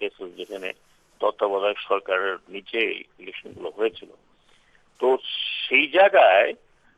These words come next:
আপনি এই, এই ধরনের প্রবলেম বাংলাদেশে তৈরি হয়। প্রতিটি ইলেকশনের আগে, শুধু তত্ত্বাবধায়ক সরকারের সময় দুটো তত্ত্বাবধায়ক সরকার মোটামুটিভাবে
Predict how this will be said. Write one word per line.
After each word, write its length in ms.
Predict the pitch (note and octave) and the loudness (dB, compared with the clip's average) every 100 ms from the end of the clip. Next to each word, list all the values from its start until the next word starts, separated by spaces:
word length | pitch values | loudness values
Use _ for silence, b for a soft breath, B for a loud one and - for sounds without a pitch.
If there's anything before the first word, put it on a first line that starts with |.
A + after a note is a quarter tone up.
| - | -8
আপনি 680 | G2+ G#2 - A#2+ A#2+ A#2+ A#2+ _ _ A#2+ | -2 -2 -4 -6 -4 -6 -8 _ _ 0
এই, 400 | A2 G#2 G#2 G2 _ _ - | 2 2 -2 -10 _ _ -2
এই 260 | A2+ A#2+ A2 | -2 -2 -6
ধরনের 420 | B2 B2 B2+ A#2+ | -2 0 0 -2
প্রবলেম 520 | - G#2+ G#2 A2 A2 | 2 0 2 -6 0
বাংলাদেশে 560 | G#2 G2+ F#2+ F2+ - G2+ - | 0 2 -4 -6 -16 -16 -12
তৈরি 260 | F#2 F#2 | -10 -10
হয়। 160 | F#2 F#2+ _ | -6 -6 _
প্রতিটি 440 | D3 D#3 F3 F3 F3+ | -4 -2 -4 -4 -8
ইলেকশনের 720 | D3 B2 B2 - A#2 A2 A2 - _ _ _ _ _ _ _ _ _ - - - | -8 -8 -8 -8 -8 -2 -4 -4 _ _ _ _ _ _ _ _ _ -20 -12 2
আগে, 380 | G#2 G2 F#2 D2+ - - | 2 2 -6 -6 -16 -20
শুধু 220 | G#2 B2+ | -8 -6
তত্ত্বাবধায়ক 640 | - D#3+ - C#3 C#3+ D#3 D3 | 0 -2 2 2 2 2 0
সরকারের 420 | D3 C#3 C#3 B2+ | -2 -2 -2 -4
সময় 420 | - B2 A#2+ A#2+ - _ _ _ _ - | -4 0 2 2 -2 _ _ _ _ -16
দুটো 340 | - C3 D#3 | -12 -2 -2
তত্ত্বাবধায়ক 680 | D3 B2+ B2+ A#2+ A2+ A2+ G#2 | 0 0 2 2 2 0 -2
সরকার 420 | G#2 G2+ G#2 F#2+ | -6 -4 -4 -6
মোটামুটিভাবে 880 | G2 A#2 A#2+ A2 A2 F#2+ G#2 F2+ | -6 -4 -2 -2 -6 -8 -8 -8